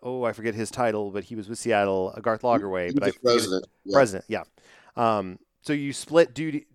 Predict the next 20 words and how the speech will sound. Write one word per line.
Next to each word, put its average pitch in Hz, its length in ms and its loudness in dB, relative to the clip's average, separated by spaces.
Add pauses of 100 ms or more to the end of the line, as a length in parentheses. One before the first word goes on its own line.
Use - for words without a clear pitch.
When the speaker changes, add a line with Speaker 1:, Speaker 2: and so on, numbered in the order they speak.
Speaker 1:
duties 135 360 -4
with 113 160 -6
him 127 340 0
for 123 220 -6
that 117 260 2
season. 95 680 -6 (420)
Um, 110 500 2
but 131 100 -2
what 156 160 -2
was 156 220 -6
your 127 560 -4
Speaker 2:
Well, - 140 6
I, - 680 0
I 143 60 6
had, 143 100 6 (680)
yeah, 117 200 4
I 123 60 4
had 156 180 2
suffered 131 460 4
a 98 220 4